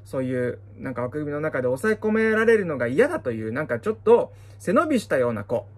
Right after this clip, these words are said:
まあ、僕も、あ、か-、なんか若干の経験がないわけではないです。で、そういう子に、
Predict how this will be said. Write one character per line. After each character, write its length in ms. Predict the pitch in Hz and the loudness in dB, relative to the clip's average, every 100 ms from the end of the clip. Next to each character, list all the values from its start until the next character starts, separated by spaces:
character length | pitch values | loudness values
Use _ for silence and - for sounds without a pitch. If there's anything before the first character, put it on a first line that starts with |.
| - | -6
ま 240 | 151 135 | 0 0
あ、 40 | 107 | 0
僕 320 | 127 131 165 | -4 -2 -2
も、 280 | 165 151 139 - | 0 0 -2 -8
あ、 140 | - | -16
か-、 340 | - 147 - - - | -8 -8 -8 -12 -16
な 180 | 147 147 | -10 -8
ん 20 | |
か 100 | 131 110 - | -6 -8 -2
若 140 | 175 | -2
干 200 | - 262 | 0 0
の 60 | 190 | 2
経 140 | 160 | 2
験 140 | 156 147 | 0 -4
が 80 | |
な 80 | 147 | 2
い 60 | 156 | 2
わ 100 | 120 | 2
け 220 | 127 113 | -2 0
で 100 | 123 | 2
は 120 | 190 | 2
な 120 | 127 | 0
い 60 | 117 | -4
で 80 | - | -6
す。 100 | - - - - - | -12 -20 -20 -20 -6
で、 260 | - 254 247 | 6 8 8
そ 140 | 247 | 2
う 20 | 294 | -4
い 40 | |
う 40 | |
子 180 | 277 285 | -2 0
に、 200 | 269 269 | 0 -2